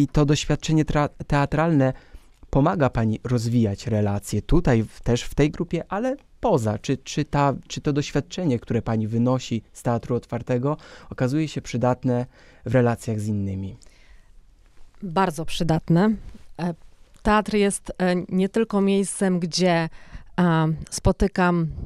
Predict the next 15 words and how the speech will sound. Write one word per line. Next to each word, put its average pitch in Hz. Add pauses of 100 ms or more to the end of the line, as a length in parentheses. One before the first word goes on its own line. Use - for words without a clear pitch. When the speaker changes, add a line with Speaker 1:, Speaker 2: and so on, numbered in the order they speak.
(720)
Speaker 2:
e, 202
przyjaciół, 196
ale 240
w 208
ogóle 233
działa, 196 (560)
e, 180
na 190
mnie 202
kontakt 190
z 160
nimi 190
ter-, - (160)
terapeutycznie. 190 (1040)
E, 165